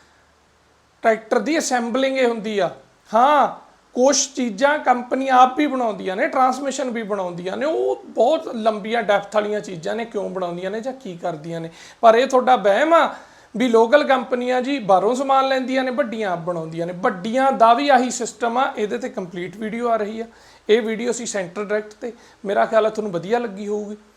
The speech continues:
ਸੋ ਮੇਰੀ ਤਾਂ ਤੁਹਾਨੂੰ ਇਹੀ ਐਡਵਾਈਸ ਆ ਕਿ ਵੱਧ ਤੋਂ ਵੱਧ ਲਓ, ਕੰਪੇਅਰ ਕਰੋ। ਮੈਂ ਨਹੀਂ ਕਹਿੰਦਾ ਲਓ, ਤੁਸੀਂ ਕੰਪੇਅਰ ਕਰੋ ਬਰਾਬਰ ਤੇ ਪਾਵਰ ਨਾਲ ਕਿ ਤੁਹਾਨੂੰ ਕਿਹੜਾ ਚੰਗਾ ਲੱਗਦਾ। ਕੰਪੇਅਰ ਕਰੋ। ਅੱਜ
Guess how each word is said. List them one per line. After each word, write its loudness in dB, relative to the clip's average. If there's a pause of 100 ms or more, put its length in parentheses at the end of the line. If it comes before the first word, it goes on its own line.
(460)
ਸੋ -2
ਮੇਰੀ -2
ਤਾਂ -2
ਤੁਹਾਨੂੰ 0
ਇਹੀ -2
ਐਡਵਾਈਸ 2
ਆ -4 (300)
ਕਿ 0
ਵੱਧ 4
ਤੋਂ -2
ਵੱਧ 0
ਲਓ, 0 (640)
ਕੰਪੇਅਰ 4
ਕਰੋ। -4
ਮੈਂ 2
ਨਹੀਂ -2
ਕਹਿੰਦਾ 4
ਲਓ, 2
ਤੁਸੀਂ -4
ਕੰਪੇਅਰ 4
ਕਰੋ 2
ਬਰਾਬਰ 2
ਤੇ -8
ਪਾਵਰ -2
ਨਾਲ -10 (400)
ਕਿ -2
ਤੁਹਾਨੂੰ -6
ਕਿਹੜਾ -4
ਚੰਗਾ -10
ਲੱਗਦਾ। -12 (560)
ਕੰਪੇਅਰ 4
ਕਰੋ। 0 (360)
ਅੱਜ 6